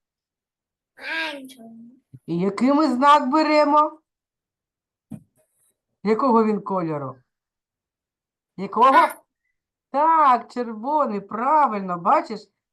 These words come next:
Speaker 2: його кутик вказує на мушлі, а їх менше, ніж рибок. Супер!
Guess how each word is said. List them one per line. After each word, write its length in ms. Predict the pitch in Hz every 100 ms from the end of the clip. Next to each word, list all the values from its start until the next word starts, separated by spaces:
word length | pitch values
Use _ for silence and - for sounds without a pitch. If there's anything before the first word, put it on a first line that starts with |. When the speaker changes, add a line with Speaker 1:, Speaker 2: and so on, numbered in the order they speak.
| -
Speaker 2:
його 420 | 202 240 226 214
кутик 680 | - 196 208 254 262 359 359 _ _ _ _
вказує 680 | 214 180 190 190 247 262
на 180 | 269 330
мушлі, 720 | 339 370 311 - - 165 - _ _ 147
а 100 | 165
їх 420 | 151 202 277 -
менше, 640 | 330 330 240 233 226 262
ніж 280 | 240 247 -
рибок. 640 | 233 233 220 208 220 - _ _
Супер! 720 | _ - 349 330 277 311 302